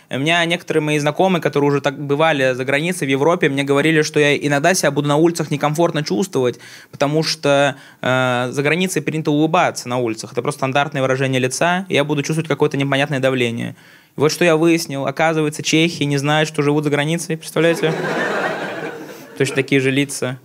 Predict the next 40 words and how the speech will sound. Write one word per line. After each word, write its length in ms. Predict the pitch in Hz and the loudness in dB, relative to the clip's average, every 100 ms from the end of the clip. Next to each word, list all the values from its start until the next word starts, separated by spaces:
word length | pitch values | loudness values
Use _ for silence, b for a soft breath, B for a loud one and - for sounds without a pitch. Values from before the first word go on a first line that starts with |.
| B B B - | B B B -4
Ещё 120 | 143 | -2
я 60 | |
там 140 | 139 143 | 0 0
ходил 360 | 160 143 160 | 0 2 4
на 120 | 156 143 | 2 0
экскурсии, 540 | - 160 160 160 143 | -2 0 0 0 0
пил 160 | 139 135 | 0 0
пиво. 260 | 143 151 | 2 2
На 120 | 143 135 | 2 0
эк-, 120 | 139 | 0
одной 200 | 143 160 | 2 2
из 60 | |
экскурсий 440 | 156 - - 180 151 | 2 0 0 0 2
я 100 | 139 | 2
узнал, 380 | 135 139 147 151 | 2 2 2 0
например, 340 | 147 139 139 | -2 0 0
почему 400 | 135 - 139 143 | -2 -2 0 0
запрещено 600 | 139 135 131 - 135 139 | 0 -2 -2 0 0 0
пить 320 | 139 135 139 | 2 0 2
из 200 | 127 123 | -2 -2
бабушкиных 540 | 127 127 135 135 131 123 | 0 0 0 -2 -6 -4
сервизов 380 | 127 123 135 135 | -2 0 0 -2
старых. 400 | - 117 113 - B B B B B | 0 0 -2 -8 B B B B B
Оказывается, 460 | - 120 147 147 135 | -6 -2 0 -2 -4
всё 240 | - 135 | -2 0
дело 260 | 135 139 131 | 2 2 2
в 140 | 131 | -2
древнем 400 | 131 131 135 131 | -4 0 0 0
пророчестве. 520 | 131 147 143 - 113 | 0 0 -2 -6 -4
Оказывается, 920 | 107 - - 139 135 127 123 - 120 117 | -2 -4 -2 0 0 -2 -2 0 0 0
в 40 | |
этом 180 | 123 135 | 0 -2
фарфоре 480 | 131 123 123 156 143 | -2 -2 2 2 2
содержится 580 | 139 120 131 135 131 123 | 0 0 0 0 -2 -4
суверенитет 500 | - 127 127 131 135 | 0 0 2 0 -2
Чехословакии. 720 | 127 117 117 123 139 139 117 | -4 -2 0 2 2 0 -2
И 120 | 117 | 0
не 100 | 123 | 0
дай 120 | 123 | 2
бог, 280 | 131 135 139 | 2 2 2